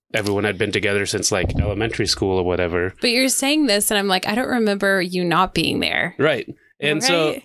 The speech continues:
Speaker 1: I, I thought Cassidy was fantastic, met some amazing people,
Speaker 2: Mm.
Speaker 1: and, I mean, in terms of lifestyle, you know,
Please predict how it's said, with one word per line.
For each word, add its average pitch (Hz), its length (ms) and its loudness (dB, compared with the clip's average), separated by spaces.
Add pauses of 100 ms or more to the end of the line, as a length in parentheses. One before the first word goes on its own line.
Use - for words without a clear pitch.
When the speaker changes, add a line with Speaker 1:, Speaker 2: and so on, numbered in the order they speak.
Speaker 1:
I, 156 480 0 (240)
I 131 220 2 (280)
thought 123 180 2
Cassidy 113 400 0
was 101 240 0
fantastic, 110 600 0
met 98 200 -2
some 104 140 2
amazing 92 420 0
people, 123 580 0
Speaker 2:
Mm. - 140 0
Speaker 1:
and, 180 260 -2 (1160)
I 156 60 0
mean, 151 120 4
in 147 60 0
terms 160 220 0
of 131 80 2
lifestyle, 107 600 2
you 104 120 0
know, 95 220 0